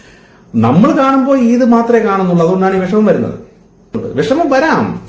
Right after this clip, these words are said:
കാണുമ്പോ തന്നെ YouTube-ലും മല ഇതിലൊക്കെ ഞാൻ ഓരോന്ന് കാണുമ്പോ പെട്ടെന്നൊരു വിഷമം വരുമ്പോഴും എന്റെ മനസ്സിനെ ഞാൻ തന്നെ പഠിപ്പിക്കും, "ആ കഴിഞ്ഞു, ഇനി ആ കുട്ടി അല്ലെങ്കിൽ ആ വ്യക്തി വേറൊരു ദേശത്ത് ബാക്കി പഠിക്കാനായി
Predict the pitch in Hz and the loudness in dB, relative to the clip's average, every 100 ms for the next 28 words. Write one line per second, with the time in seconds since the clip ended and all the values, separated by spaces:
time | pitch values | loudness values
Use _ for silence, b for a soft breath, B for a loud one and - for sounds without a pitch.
0 | B B B B B - 220 226 226 226 | B B B B B -2 0 2 2 2
1 | 220 214 214 208 214 214 180 196 196 190 | 2 2 0 0 2 0 0 0 -2 -2
2 | 190 190 196 190 190 190 170 180 180 185 | -4 -2 0 0 0 0 0 0 0 0
3 | 185 180 208 202 185 170 190 190 175 180 | -2 -2 -2 -2 0 0 0 0 2 0
4 | 185 - 165 202 190 190 190 185 180 190 | -2 -4 -2 0 0 -2 -2 -4 -2 -2
5 | 180 165 143 120 98 - 135 127 110 - | -2 -2 -4 -8 -10 -12 -8 -8 -10 -16
6 | - 131 139 120 107 - - 127 143 139 | -8 -2 -2 -2 -4 -12 -8 -4 -4 -4
7 | 139 - 110 110 127 131 127 123 - 175 | -4 -4 -4 -4 -4 -4 -4 -4 -6 -10
8 | B B B B B B 131 156 214 196 | B B B B B B 0 2 2 2
9 | 156 143 139 190 170 135 139 127 120 131 | 0 -2 -4 -4 -4 -6 -6 -6 -4 -4
10 | 123 127 | -2 -4